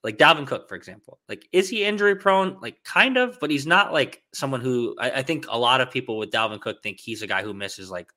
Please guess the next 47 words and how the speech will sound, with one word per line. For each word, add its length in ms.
ten, 280
fifteen 400
games 260
a 60
year. 260
Like, 240
he 120
misses 300
a 60
couple 260
of 80
games 240
here 140
and 100
there. 220
Um, 220
so 140
I 60
think 160
sometimes 420
an 160
injury 340
prone 320
label 300
can 160
be 140
unfair. 640
Um, 180
but 80
with 140
Andrew 240
Booth, 180
I 80
think 200
it's 140
totally 360
fair. 260
Um, 360
he 140
has 260
not 280
played 400
very 180
much, 460
if 160
at 140
all, 420